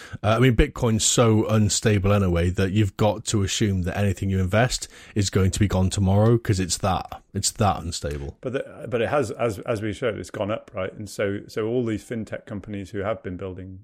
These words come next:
Speaker 2: Bitcoin startups, and, and there, there is a lot of money going into them, and now they have a lot more money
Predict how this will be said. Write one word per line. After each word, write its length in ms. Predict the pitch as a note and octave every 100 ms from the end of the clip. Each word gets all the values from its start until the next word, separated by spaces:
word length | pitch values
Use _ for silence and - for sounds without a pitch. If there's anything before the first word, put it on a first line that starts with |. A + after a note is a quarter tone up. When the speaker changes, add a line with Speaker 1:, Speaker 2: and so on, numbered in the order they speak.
| F3+
Speaker 2:
Bitcoin 600 | - - G2+ F#2+ F#2 F2+
startups, 440 | - G#2+ F#2+ - B2+
and, 160 | A2+
and 160 | - B2+
there, 140 | A#2+
there 200 | A#2+ B2
is 80 | A2+
a 60 | F2+
lot 160 | -
of 40 | G2
money 360 | G2 F#2+ F#2 F2 _ _ _
going 180 | G#2+ F#2+
into 300 | G2+ G2+ F#2+
them, 300 | E2 F#2+ F#2+ _ - _ _ - -
and 120 | G2+
now 360 | G#2 A2 G#2+ A#2+ - _ _ _
they 100 | - F#2
have 140 | G#2
a 60 | G2+
lot 120 | -
more 180 | D3 D3
money 320 | G2 F2+